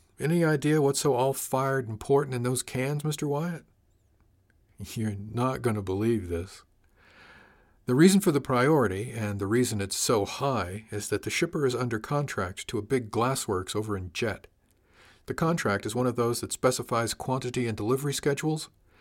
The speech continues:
and it carries a very high penalty for failure to deliver either quantity or schedule. If these cans don't make it, then the quarry operators here stand to lose a lot of money. Glassworks?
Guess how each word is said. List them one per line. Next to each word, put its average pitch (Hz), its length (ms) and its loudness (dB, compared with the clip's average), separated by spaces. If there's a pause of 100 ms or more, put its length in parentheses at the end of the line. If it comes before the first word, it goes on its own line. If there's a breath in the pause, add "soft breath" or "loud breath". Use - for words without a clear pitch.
(200 loud breath)
and 120 100 -2
it 120 80 -4
carries 165 480 2
a 110 120 2
very 120 500 4
high 104 240 0
penalty 110 480 -4
for - 140 -8
failure 117 380 0
to - 100 -6
deliver 98 500 -2
either 104 220 2
quantity - 560 -2
or 123 220 2
schedule. 90 580 -6 (1120 loud breath)
If - 100 -10
these 156 220 4
cans 143 320 2
don't 117 240 0
make 123 240 0
it, - 140 -6 (100)
then 110 100 0
the 107 80 -4
quarry 139 400 2
operators 110 520 -2
here 107 360 0
stand 110 360 -2
to 107 60 -6
lose 107 440 -2
a - 80 -8
lot 95 580 -2 (100)
of 104 200 -8
money. 98 420 -8 (1200)
Glassworks? 117 760 -2